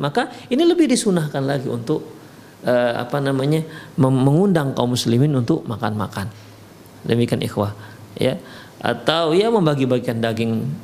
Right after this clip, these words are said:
daging, apa namanya, daging kambing yang sebagai akikah untuk si, si anak. Demikian ikhwah, rahimanallahu wa iyakum.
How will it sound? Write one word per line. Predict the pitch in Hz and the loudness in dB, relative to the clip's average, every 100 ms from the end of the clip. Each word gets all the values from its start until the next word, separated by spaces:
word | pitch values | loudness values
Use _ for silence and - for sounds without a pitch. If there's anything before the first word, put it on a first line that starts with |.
| - | -2
daging, | 117 113 117 110 110 98 | 0 2 2 2 0 0
apa | 107 110 131 | -2 0 0
namanya, | 117 110 | 0 0
daging | 117 120 | 0 0
kambing | 117 165 190 180 | 2 2 4 4
yang | 139 151 170 - - - | 2 0 -4 -12 -20 -8
sebagai | - 110 117 127 | 0 2 2 -2
akikah | - - 120 147 | -4 -4 -2 0
untuk | 127 147 | 2 2
si, | 143 185 214 - - | 2 0 -2 -12 -12
si | - - - | -6 -4 -2
anak. | 98 92 98 - - - - - - - - - - - - - | 0 0 -2 -8 -20 -20 -20 -20 -20 -20 -20 -20 -20 -20 -20 -4
Demikian | - 151 147 127 | 2 4 4 0
ikhwah, | 117 147 165 - - - - | 2 0 0 -8 -20 -16 -2
rahimanallahu | 131 139 143 113 104 104 | 0 2 2 2 0 0
wa | 104 | -2
iyakum. | - | -4